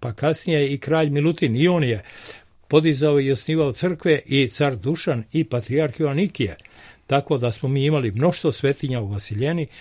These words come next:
do dana, tako reći, današnjeg. Neke smo upustili i ustupili, drugi i drže, ali one proslavljaju Boga živoga. Ali preteško vreme je bilo posle hiljadu četiristo pedeset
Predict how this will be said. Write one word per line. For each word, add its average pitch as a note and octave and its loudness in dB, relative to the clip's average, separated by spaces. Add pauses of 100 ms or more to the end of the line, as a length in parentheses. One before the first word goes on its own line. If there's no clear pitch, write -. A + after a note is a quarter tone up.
(200)
do A#2+ 0
dana, C3 0 (120)
tako B2 -4
reći, B2 0
današnjeg. C3+ -2
Neke C#3+ 0
smo - -6
upustili D#3 -2 (280)
i A#2+ -2
ustupili, D3 -2
drugi B2 -2
i G#2 0
drže, C#3 -2 (340)
ali C#3 2 (320)
one B2+ -2
proslavljaju C3 -2
Boga A#2 0
živoga. G2+ -4 (500)
Ali C#3+ 2
preteško G3 2
vreme E3 4
je C3+ 2
bilo A#2+ 2 (260)
posle E3 0
hiljadu D#3 0
četiristo E3 -2
pedeset C3+ -2